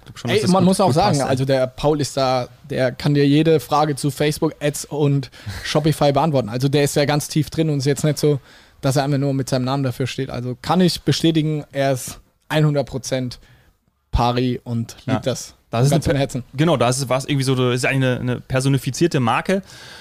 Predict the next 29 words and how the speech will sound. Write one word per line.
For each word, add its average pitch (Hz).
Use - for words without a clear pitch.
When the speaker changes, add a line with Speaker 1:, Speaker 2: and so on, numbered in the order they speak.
Speaker 1:
Äh, 135
klar, 139
äh, 123
Pari, 135
äh, 123
Paul 127
Ripke, 143
für -
die, 127
die 127
es 117
vielleicht 120
auch 123
nicht 147
kennen 156
oder 120
ihn 151
nicht 156
kennen, 160
ähm, 123
wie 139
sich 135
das 135
zusammensetzt 143
aus, -
äh, 110
Vor- 139
und 131
Nachname. 147